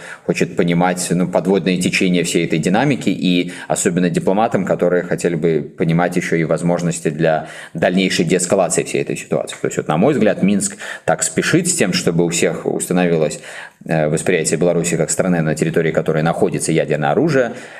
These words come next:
для того, чтобы минимизировать вот какие-то там,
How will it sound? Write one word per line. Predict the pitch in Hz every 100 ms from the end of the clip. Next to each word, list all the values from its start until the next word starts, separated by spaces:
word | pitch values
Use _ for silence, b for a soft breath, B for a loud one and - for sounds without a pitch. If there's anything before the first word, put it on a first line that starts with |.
| B
для | - 76
того, | - 82 127
чтобы | - 98 95 90 87 82 60 -
минимизировать | 87 92 98 95 92 87 107 117 101 98
вот | 87 90
какие-то | 87 82 85 85
там, | 82 82 80